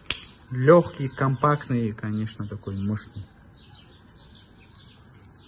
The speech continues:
Так, четвёртое место. Кершов двадцать тридцать восемь. Прекрасный и красивый. Замок, аксис-лок, механика здесь прям вообще отличная. Вылетает он чётко.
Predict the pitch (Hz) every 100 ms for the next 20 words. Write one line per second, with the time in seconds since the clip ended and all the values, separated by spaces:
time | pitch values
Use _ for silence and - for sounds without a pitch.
0 | - 143 127 - 127 151 160 151 143 151
1 | 151 113 107 165 165 151 135 131 151 147
2 | - - 131 127 135 143 135 - 107 -
3 | - - - - - - - - - 135
4 | - 156 147 - 131 123 123 120 117 -
5 | 127 107 104 139 151 156 139 - - 156
6 | 151 - 131 - 156 147 127 131 131 156
7 | 147 127 127 117 110 - 131 123 120 113
8 | - - 139 - - 131 123 120 123 -
9 | 113 107 107 - - - - 117 123 123
10 | 147 139 127 123 117 - 147 131 - 113